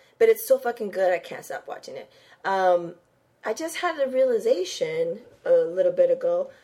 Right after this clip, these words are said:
how much I love Tommy Flanagan, who plays Flip in the series. And if you, a lot of you guys will remember Tommy Flanagan 'cause he was in, what was that movie?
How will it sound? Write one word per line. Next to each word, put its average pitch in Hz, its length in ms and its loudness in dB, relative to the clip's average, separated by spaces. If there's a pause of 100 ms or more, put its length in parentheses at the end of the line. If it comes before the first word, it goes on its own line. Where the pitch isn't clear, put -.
(140)
how 254 180 2
much 262 280 2
I 262 160 2
love 247 380 2 (320)
Tommy 247 420 0
Flanagan, 202 1080 -4
who 220 260 -2
plays 214 920 0 (400)
Flip - 640 -2 (920)
in 180 260 2
the 165 60 0
series. 170 640 -6 (300)
And 233 120 2
if 240 160 2
you, 254 240 -6
a - 20 10
lot 302 180 2
of - 40 -6
you 294 120 -8
guys 262 240 4
will 220 240 4
remember 220 640 -2
Tommy 208 280 -6
Flanagan 208 520 -6
'cause 208 180 -12
he 190 220 -10
was 180 260 2 (140)
in, 170 420 -4
what 190 140 -2
was 247 140 -6
that 294 140 -8
movie? 294 420 -10